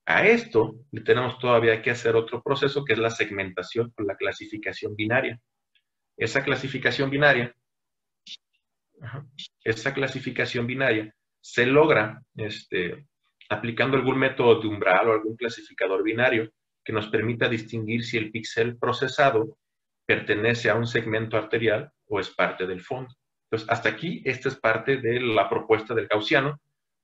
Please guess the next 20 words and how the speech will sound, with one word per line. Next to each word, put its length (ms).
pero 180
nuestra 260
propuesta 580
se 120
centró 400
en 80
este 280
artículo, 540
¿no? 140
En 80
este 260
trabajo 320
que 80
hicimos 340
anteriormente 680
para 380
estructuras 720
tubulares 520
en, 260
este, 200